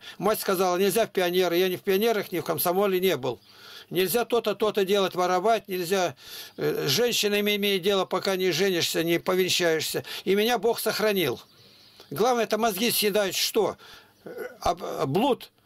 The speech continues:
и компьютерные игры. А у меня ни того, другого не было. Мне восемьдесят первый год,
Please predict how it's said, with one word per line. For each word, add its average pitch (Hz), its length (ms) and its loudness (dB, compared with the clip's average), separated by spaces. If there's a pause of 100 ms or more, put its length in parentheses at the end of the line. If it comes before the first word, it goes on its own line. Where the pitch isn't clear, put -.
(200)
и 202 400 0
компьютерные 208 580 0
игры. 160 320 2
А 175 120 2
у 208 40 0
меня 220 160 0
ни 214 100 0
того, 247 240 2
другого 208 360 2
не 170 180 2
было. 160 180 0
Мне 220 140 2
восемьдесят 240 480 -4
первый 220 320 2
год, 226 260 0